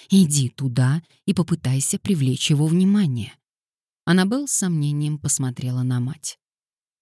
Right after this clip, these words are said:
«Некоторые из этих особ выглядят настоящими хищницами.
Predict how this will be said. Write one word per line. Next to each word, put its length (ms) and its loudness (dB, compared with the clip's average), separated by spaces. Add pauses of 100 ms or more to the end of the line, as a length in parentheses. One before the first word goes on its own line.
(220)
«Некоторые 680 2
из 160 -2
этих 320 -6
особ 480 -2 (320)
выглядят 520 0
настоящими 760 -2
хищницами. 880 -8